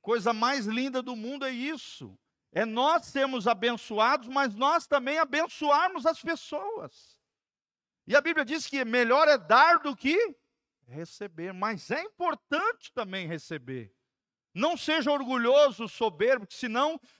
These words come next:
você deixa estagnado a bênção de Deus sobre a tua vida. Você tem que aprender a semear e colher, a dar e a receber. Fala comigo, eu preciso aprender a dar,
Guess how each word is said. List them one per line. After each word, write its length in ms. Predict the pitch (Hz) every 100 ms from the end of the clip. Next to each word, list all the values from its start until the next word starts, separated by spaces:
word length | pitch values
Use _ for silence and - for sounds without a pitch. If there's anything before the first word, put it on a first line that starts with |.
| _
você 320 | 233 - 269
deixa 260 | 262 269 294
estagnado 840 | - 285 269 247 233 262 294 240
a 40 |
bênção 480 | 226 190 285 269 277
de 140 | 233 226
Deus 260 | 240 269
sobre 200 | 277 254
a 40 | 269
tua 200 | 285 294
vida. 600 | 214 311 381 233 120 - _ _ _
Você 260 | - 214 285
tem 160 | 285 277
que 60 |
aprender 420 | 262 254 233 220
a 80 | 233
semear 760 | - 233 214 202 214 311 349 - _
e 120 | 247
colher, 640 | 247 254 214 185 180 123 110 _ _ _ _
a 140 | 185
dar 540 | 180 208 277 392 403 - _
e 200 | 233 240
a 140 | 226
receber. 680 | 170 240 311 - 254 381 453 _ _ _ _ _ _ _ _ _ _
Fala 200 | 151 151
comigo, 420 | 147 156 143 127
eu 140 | 143 175
preciso 720 | 196 190 - 156 113 92 90 _ _ _ _ _ _ _
aprender 580 | 143 143 156 143 135 147
a 80 | 139
dar, 580 | 113 151 165 196 285